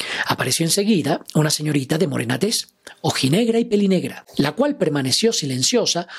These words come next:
unos impresionantes momentos. Asumió una expresión trágica y empezó a leer con pausado tono. Una visión. Lóbrega y tempestuosa era la noche. En el alto trono del firmamento no fulgía una sola estrella,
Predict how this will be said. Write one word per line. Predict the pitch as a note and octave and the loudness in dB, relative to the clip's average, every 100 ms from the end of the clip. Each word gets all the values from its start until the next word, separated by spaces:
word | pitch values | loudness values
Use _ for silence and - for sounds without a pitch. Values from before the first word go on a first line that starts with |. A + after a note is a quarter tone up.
| - - | -16 0
unos | B3 A#3 A3+ | 2 2 2
impresionantes | G3+ F3 C#3+ - B2+ B2 C3 C#3+ | 0 0 -2 -2 -4 -2 -2 0
momentos. | D#3+ A#3 C4+ - - - _ - - - - | 2 2 0 -4 -6 -6 _ -18 -16 -16 -6
Asumió | B2+ - B2+ D3+ A3+ D3 - - | -4 -2 0 2 2 0 -6 2
una | G3+ | 2
expresión | F#3+ - E3+ - D#3+ | 2 -2 -2 -2 -2
trágica | D#3 A#3+ A#3+ G#3+ F#3+ - - - - | 0 -2 -2 -2 -2 -4 -10 -20 -2
y | C#3+ | 0
empezó | C3+ A#2+ - - G3+ | 0 -4 -4 0 0
a | |
leer | D3 G3 A3+ - | 2 2 0 -2
con | - A3 G3 | -2 0 0
pausado | G3+ F3+ C3 B2 C3 | -2 -2 -4 -4 -2
tono. | A2+ G2 - _ - - | -4 -6 -14 _ -20 -2
Una | G3 G#3 | 0 0
visión. | G#3 F#3+ - D3 - - - - - - - - | 0 -2 -2 -4 -10 -20 -20 -20 -20 -20 -20 -4
Lóbrega | C3 F#3 G#3+ F#3+ F#3+ F3+ | 2 2 4 2 2 0
y | |
tempestuosa | D#3+ E3 D3 D3+ - D3 F3 - F#3 F#3 | 2 0 2 0 2 2 2 2 -2 -2
era | D3 E3+ D#3 D#3+ | 0 2 2 2
la | D#3+ | 2
noche. | D3+ A#2+ - - - - - - - - - | 0 -2 -4 -6 -10 -12 -10 -8 -8 -10 -2
En | C3+ | 0
el | C#3+ | 2
alto | F3 F3+ F#3 D3 | 2 0 0 0
trono | F3 E3 | 2 2
del | D3+ C#3+ | 2 0
firmamento | - C#3 C#3 D3 F#3+ F3 F3 | 0 0 2 2 2 2 2
no | F#3 | 0
fulgía | F#3 F#3+ F#3 A3 G3+ F#3 | 2 0 2 2 4 4
una | F3 | 2
sola | D#3+ C#3+ | 0 0
estrella, | C3+ - - G#2 - - | -4 -4 -4 -4 -8 -12